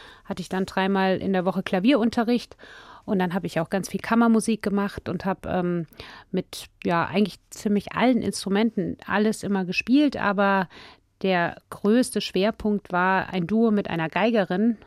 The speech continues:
und wir haben uns dann auch, ähm, ganz eng angefreundet. Die war wie eine Schwester für mich und als wir, das, da war ich, keine Ahnung, zwölf, dreizehn, sowas, ähm,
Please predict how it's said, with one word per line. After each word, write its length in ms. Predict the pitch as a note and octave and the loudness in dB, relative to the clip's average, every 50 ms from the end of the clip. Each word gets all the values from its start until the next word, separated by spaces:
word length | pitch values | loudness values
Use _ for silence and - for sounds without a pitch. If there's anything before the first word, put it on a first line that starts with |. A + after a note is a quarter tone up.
| - | -10
und 340 | - G3 G3 F#3 D#3 - - - | -4 -2 -2 -2 -4 -6 -6 -4
wir 160 | G3 F#3 F3+ | -2 0 0
haben 300 | F3+ F3 F3+ F#3+ F#3 F#3+ | 0 0 0 0 0 0
uns 160 | F#3+ E3+ - | 0 -2 -2
dann 160 | - F3 - | -2 -2 0
auch, 240 | - F#3+ F3+ - - - - - - - - - - - | 2 0 0 -2 -4 -18 -20 -20 -18 -18 -20 -18 -10 -6
ähm, 540 | - F3+ F3+ F3+ F3 F3 E3 - - - - - | -2 -2 0 0 0 -2 -4 -6 -8 -10 -6 -2
ganz 220 | G3+ F#3+ G3 - | 0 0 0 0
eng 220 | - - G3 G3 - | -2 -2 -2 -2 0
angefreundet. 720 | - G3+ C4+ C#4 B3 - - A3 A3 A3+ A#3 A3 G#3 - | 2 4 4 4 4 2 0 0 2 2 2 0 0 -2
Die 80 | G#3 | -2
war 160 | F3+ F3+ F3+ F3+ | -2 -2 -2 -2
wie 80 | G3 | -2
eine 120 | F3+ F3+ E3+ | -2 -2 -4
Schwester 420 | - - G3 G#3+ - - G3 G3 | -2 -2 -2 -4 -2 -4 -6 -6
für 160 | - - F#3+ | -4 -4 -2
mich 340 | F#3 G3 G#3+ A#3 G#3+ - - | 0 0 0 0 -2 -4 -6
und 320 | - F#3+ F3+ F3+ E3 - | -4 -2 -2 -2 -4 -4
als 380 | - - F#3+ F#3 F3+ - - - | -4 -2 -2 -2 -2 -4 -4 -2
wir, 320 | G3 F#3 F3+ F3+ F3+ - - - - - - - _ _ _ | 0 2 2 2 2 0 -4 -14 -20 -20 -20 -20 _ _ _
das, 160 | - E3+ - | -14 -12 -10
da 160 | - F3 D#3+ | -8 -8 -6
war 120 | E3+ E3 F3 | -4 -4 -6
ich, 200 | D#3+ - - - _ | -6 -8 -14 -18 _
keine 300 | - - - E3 D#3+ E3 | -16 -12 -8 -8 -8 -6
Ahnung, 320 | - D#3+ F3+ F#3 F3 D3 - | -4 -2 0 0 -2 -2 -6
zwölf, 580 | - - - D#3+ E3 F#3+ A3+ A#3+ A#3 - - - | -10 -6 -4 0 2 4 4 4 2 0 -4 -14
dreizehn, 600 | - - - D#3+ E3+ G3 G3+ - - G#3 G3 G3 | -12 -8 -6 -4 -4 -4 -4 -4 -4 -4 -4 -2
sowas, 340 | G#3 F#3+ F#3+ F#3+ F#3 - - - - - - - - - | -2 -2 -2 -2 -4 -6 -10 -18 -18 -18 -18 -18 -14 -8
ähm, 480 | - - F#3 F3+ F#3 F#3 F3+ F3+ - - | -4 -2 0 0 0 0 0 -2 -4 -8